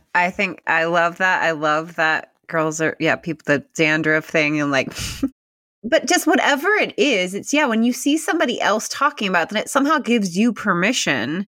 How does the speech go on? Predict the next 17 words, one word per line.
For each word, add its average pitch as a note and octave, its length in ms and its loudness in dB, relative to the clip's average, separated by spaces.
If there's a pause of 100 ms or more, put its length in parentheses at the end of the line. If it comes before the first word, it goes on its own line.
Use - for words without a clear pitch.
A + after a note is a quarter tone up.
(260)
to A3 120 0
be A#3+ 80 4
like, A#3 240 2
<gasps> - 40 -6
"Oh, C#4 640 0
it's C#4+ 120 0
okay. C#4+ 180 2
Oh, - 80 2
you C#4 400 2
like E4 240 0
that D#4 240 0
show D#4 220 0
too? D#4 500 0
Oh D4+ 120 2
my E4+ 120 0
God, D4 240 0
you," B3+ 360 0